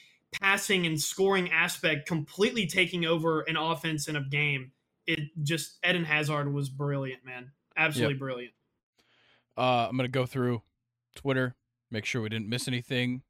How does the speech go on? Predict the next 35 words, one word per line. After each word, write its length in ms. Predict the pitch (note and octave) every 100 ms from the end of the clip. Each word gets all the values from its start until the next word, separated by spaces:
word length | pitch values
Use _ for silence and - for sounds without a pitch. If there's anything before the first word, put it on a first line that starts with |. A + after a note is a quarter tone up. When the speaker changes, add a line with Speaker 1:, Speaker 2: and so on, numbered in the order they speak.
| _
Speaker 2:
Uh, 460 | G#2 G#2+ G#2 G#2 G2+
this 220 | A2 -
came 140 | C3
out 120 | A#2+ A2
seven 400 | - D3 D#3 C#3
minutes 260 | C#3 A#2+
ago. 280 | G#2 F#2 - _
Juan 340 | G#2 A#2+ C#3+
Bernat 440 | C3 B2 A#2+ B2+ -
will 220 | G#2+ A#2
leave 260 | A#2+ B2 A2+
P 140 | -
S 140 | A2+ -
G. 300 | A2+ G2+ - _ _ _ _ _ _ _ _ _ _ -
Not 180 | A2+
Speaker 1:
Oh, 80 | G3+
wow. 300 | D#3+ D3 F3
Speaker 2:
surprised. 220 | C3+ - - _ _ _ _ _ -
Speaker 1:
Uh, 180 | D#3+ D3
I 80 | E3
have 220 | G#3 D#3
one. 340 | C#3 A#2+ B2 C3
Uh, 160 | D#3+ D3
Sergio 420 | C#3+ G3+ F#3+ G#3
Reguilon 580 | E3 G#3 G3+ E3+ C3 C3
completed 540 | D#3 D3 - F3 E3+
a 140 | D#3 D3+
Manchester 480 | D3+ F3 F3 F3 F3+
United 300 | D#3+ E3+ D3+
medical, 400 | D#3 E3 D3 C3+
so 180 | -
he's 260 | D3 F#3 E3
leaving 340 | E3 D#3+ D#3
Manchester 440 | D3+ D#3+ D#3 D3 D#3
United. 400 | C#3+ D3+ D3